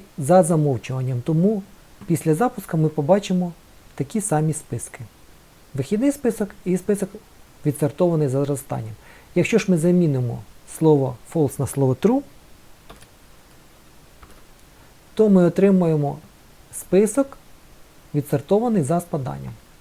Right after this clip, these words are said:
Бачимо наш вихідний список і... Список, відсортований за спаданням. Дев'ять, сім,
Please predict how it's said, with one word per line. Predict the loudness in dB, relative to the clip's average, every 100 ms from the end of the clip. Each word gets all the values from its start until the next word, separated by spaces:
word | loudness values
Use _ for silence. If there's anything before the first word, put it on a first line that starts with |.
| -20 -20 -20 -20 -20 -20 -20 -20 -12 0
Бачимо | 2 0 -4 -6
наш | -4 -6 -8 -18 -20 -20 -20 -10
вихідний | -10 -6 -2 -2
список | -2 -4 -4 -4 -6 -2
і... | -2 -2 -10 -20 -12
Список, | 0 0 0 -4 -4
відсортований | -4 -6 -2 -2 0 -2
за | -4
спаданням. | -6 -8 -6 -8 -8 -4
Дев'ять, | 0 2 0 -4 -8 -16
сім, | -12 -4 -2 -2